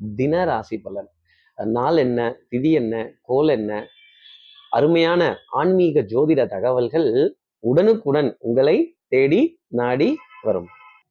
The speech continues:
இன்றைய தினம் சந்திரன் திருவோண நட்சத்திரத்துல சஞ்சாரம் செய்யறார். பிரதம திதி பிற்பகல் மூன்று மணி பதினோரு நிமிடங்கள் வரைக்கும் இருக்கு. அதுக்கப்புறமேல் த்விதியை திதி வந்துடுது. அமிர்த யோகம் கூடிய நாளாக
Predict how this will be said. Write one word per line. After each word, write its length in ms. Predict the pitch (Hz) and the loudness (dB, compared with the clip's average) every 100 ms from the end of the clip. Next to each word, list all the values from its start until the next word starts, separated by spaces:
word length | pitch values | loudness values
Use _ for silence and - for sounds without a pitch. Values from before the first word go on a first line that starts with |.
| _ | _
இன்றைய 360 | 151 196 208 196 | 0 4 4 6
தினம் 320 | 196 269 147 | 4 4 2
சந்திரன் 540 | 160 156 214 185 113 | 2 2 4 4 2
திருவோண 420 | - 170 190 214 208 | 2 4 4 4 2
நட்சத்திரத்துல 680 | 147 170 170 175 175 202 | 2 2 2 2 4 2
சஞ்சாரம் 500 | 175 143 170 175 175 151 | 2 2 4 4 2 2
செய்யறார். 400 | 131 127 131 269 - _ | 2 4 4 2 -4 _
பிரதம 380 | 139 151 240 233 | 0 2 2 2
திதி 420 | 170 147 175 123 - _ _ _ | 2 2 2 0 -4 _ _ _
பிற்பகல் 480 | 160 170 160 196 175 | 0 2 4 4 4
மூன்று 380 | 147 180 175 | 4 4 4
மணி 440 | 170 170 208 262 - _ _ | 4 4 2 0 -6 _ _
பதினோரு 360 | 131 156 170 | 0 2 4
நிமிடங்கள் 400 | 147 151 190 190 | 4 4 4 4
வரைக்கும் 360 | 165 143 151 165 | 4 2 2 2
இருக்கு. 260 | 135 135 208 | 0 2 2
அதுக்கப்புறமேல் 720 | 147 139 131 202 170 170 135 - | 2 0 0 0 2 2 0 -2
த்விதியை 420 | 151 180 202 196 | -2 2 4 2
திதி 500 | 139 135 170 143 151 370 | 0 0 2 2 0 -4
வந்துடுது. 400 | - 110 104 98 - _ _ - - | -6 -4 -6 -8 -12 _ _ -10 -2
அமிர்த 340 | 185 226 233 | 2 4 6
யோகம் 360 | 208 190 190 156 | 6 6 4 2
கூடிய 260 | 156 143 | 2 2
நாளாக 680 | 131 131 156 165 160 202 - | 2 2 4 4 4 2 2